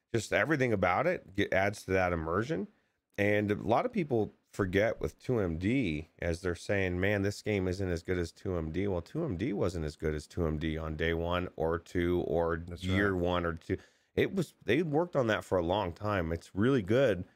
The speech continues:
Speaker 1: after that much time. So I'm hoping that they keep working on this thing and, um, and maybe fix a few things or add a few things. I don't know that they will.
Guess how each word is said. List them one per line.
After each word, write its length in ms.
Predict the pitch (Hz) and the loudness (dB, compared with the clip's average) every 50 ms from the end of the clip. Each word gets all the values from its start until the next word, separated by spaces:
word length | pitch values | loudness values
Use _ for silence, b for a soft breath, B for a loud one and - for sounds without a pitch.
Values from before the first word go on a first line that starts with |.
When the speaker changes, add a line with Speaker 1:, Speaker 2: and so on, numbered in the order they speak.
| b b b b b b b _ | b b b b b b b _
Speaker 1:
after 500 | - 90 95 98 - - 98 90 85 - - 92 | 0 0 0 0 -2 -2 -2 0 0 -2 -2 0
that 240 | 95 95 104 78 80 | 2 2 2 2 2
much 220 | 87 85 - - | 0 0 0 -2
time. 320 | - 135 147 147 110 92 | -4 -2 0 0 0 -2
So 240 | - - 90 85 - - | -2 0 0 0 0 2
I'm 180 | 98 131 165 151 | 0 0 2 2
hoping 440 | 131 127 156 202 - 208 139 92 82 | 2 2 2 0 0 -2 -2 -2 -2
that 160 | 82 78 - | -2 -2 -2
they 120 | 87 87 | -2 -2
keep 280 | 90 - - 92 - - | -2 -4 -8 -12 -6 -2
working 320 | - 95 139 - - - 87 | 0 0 0 0 -2 -2 0
on 180 | 80 78 78 | 0 0 -2
this 200 | 80 80 80 - - | -2 -4 -6 -8 -8
thing 340 | - 82 80 80 82 82 82 - - | -4 -2 -2 -2 -2 -4 -6 -10 -10
and, 320 | - 80 82 82 82 82 85 | -6 -4 -2 -2 -2 -2 -2
um, 300 | 85 85 82 82 82 - | -2 -2 -2 -2 -4 -4
and 160 | - 82 82 | -4 -2 0
maybe 360 | 82 90 104 107 104 90 82 - _ _ _ _ _ | 2 2 2 0 0 -2 -4 -6 _ _ _ _ _
fix 300 | - 123 - - - - | -2 -2 -2 -2 -4 -10
a 60 | 101 | -12
few 200 | - - - 95 | -10 -6 -4 -4
things 320 | 90 - - 87 87 87 82 | -4 -2 -2 -2 0 0 -2
or 80 | 92 - | -2 -2
add 240 | 73 85 98 107 107 | 0 0 0 0 0
a 40 | 101 | -2
few 220 | - - 85 80 | -4 -6 -8 -8
things. 300 | 78 - 82 80 80 82 | -8 -6 -8 -8 -6 -2
I 100 | 90 90 | -2 -2
don't 140 | 87 80 62 | -2 -2 -2
know 160 | 76 78 80 | -2 -2 -2
that 220 | 78 78 76 - - | -4 -4 -6 -8 -8
they 100 | 76 76 | -6 -4
will. 460 | 73 80 90 95 87 80 78 73 | 0 2 2 2 2 0 -2 -4